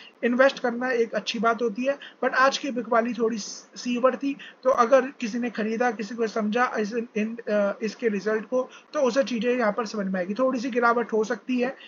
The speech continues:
ठीक है, उसके लिए prepare रहना है। But जैसे ही ये share निकलेगा, तो मैं, जैसे कि मैंने बताया था कि दो हज़ार सोलह का level अभी तक आया नहीं है और दो हज़ार सोलह का level है फ़ोर फ़ोर्टी सेवन,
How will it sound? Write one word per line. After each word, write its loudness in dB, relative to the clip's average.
ठीक 4
है, 10
उसके 2
लिए 2
prepare 2
रहना 0
है। -4
But 4
जैसे 6
ही 0
ये 2
share 2
निकलेगा, 2
तो -2
मैं, -2
जैसे 0
कि -8
मैंने -4
बताया 2
था 0
कि -4
दो 4
हज़ार 4
सोलह 2
का -2
level 4
अभी -2
तक -2
आया 2
नहीं -2
है -6
और 2
दो 8
हज़ार 10
सोलह 2
का -4
level 2
है 0
फ़ोर 0
फ़ोर्टी -6
सेवन, -6